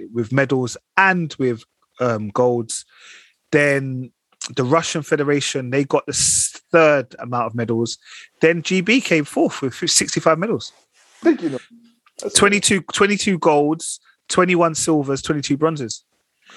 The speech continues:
Speaker 2: For
Speaker 1: I
Speaker 2: a little
Speaker 1: think,
Speaker 2: island, you know?
Speaker 1: yeah, I think that's their second most successful Olympics behind Rio.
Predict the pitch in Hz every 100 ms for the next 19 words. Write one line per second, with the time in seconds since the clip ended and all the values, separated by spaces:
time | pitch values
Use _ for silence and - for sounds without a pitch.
0 | - 185 190 226 240 175 151 196 - 139
1 | 151 165 208 139 - 139 247 196 202 -
2 | - - 170 165 165 160 156 151 _ _
3 | _ _ - - - - 214 202 - 185
4 | 175 175 - - - 160 165 156 151 160
5 | 151 143 - - 139 131 156 147 143 131
6 | 143 156 104